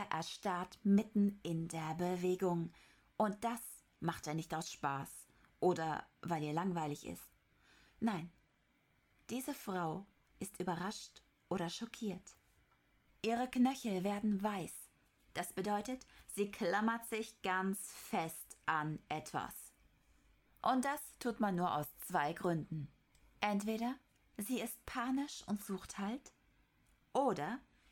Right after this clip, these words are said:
sie überkommt eine kalte Wut. Dann würde sie ihre Aggression ausleben, indem sie ganz fest dieses Glas umklammert.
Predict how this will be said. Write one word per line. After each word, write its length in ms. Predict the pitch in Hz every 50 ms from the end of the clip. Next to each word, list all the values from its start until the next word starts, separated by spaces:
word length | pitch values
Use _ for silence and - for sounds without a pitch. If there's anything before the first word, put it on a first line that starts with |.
| _ _ -
sie 260 | - - 269 254 254
überkommt 680 | 233 220 202 202 208 - 247 240 240 262 262 - - - _ _ -
eine 300 | - 180 185 180 180 180 175 - -
kalte 800 | - - - 226 190 190 190 196 196 - - 208 180 180 175 170 -
Wut. 420 | 170 165 151 147 - - - - - _ - - - _ _ - _ _ - - -
Dann 440 | - 156 151 185 180 180 208 254 320 - _ -
würde 240 | 247 247 254 262 240
sie 180 | 254 247 226
ihre 180 | 233 247 247 -
Aggression 600 | - - - 254 247 - - 285 277 277 269 254
ausleben, 580 | - 208 202 202 - 202 190 180 185 185 175
indem 360 | - 156 160 - 175 170 170 170
sie 200 | 180 180 180 - - -
ganz 580 | 220 202 202 208 202 202 196 - - - - - - -
fest 460 | 190 170 156 156 147 - - - -
dieses 420 | 170 160 160 151 - 185 185 180 - - -
Glas 500 | - 202 185 165 170 165 170 175 - 185
umklammert. 840 | 175 160 151 - 208 170 147 147 151 147 135 - - - - -